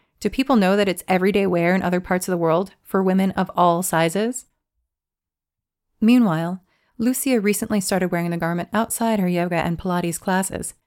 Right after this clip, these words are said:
"I see lots of overheated men rolling up their shirts or going completely topless in public these days.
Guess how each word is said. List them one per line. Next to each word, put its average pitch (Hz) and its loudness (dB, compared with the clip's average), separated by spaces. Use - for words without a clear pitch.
"I 202 2
see 196 4
lots 185 2
of 180 -2
overheated 185 0
men 185 2
rolling 180 0
up 180 -4
their 190 0
shirts 247 -2
or 202 2
going 190 0
completely 226 -2
topless 233 0
in 202 0
public 254 -2
these 165 -4
days. - -4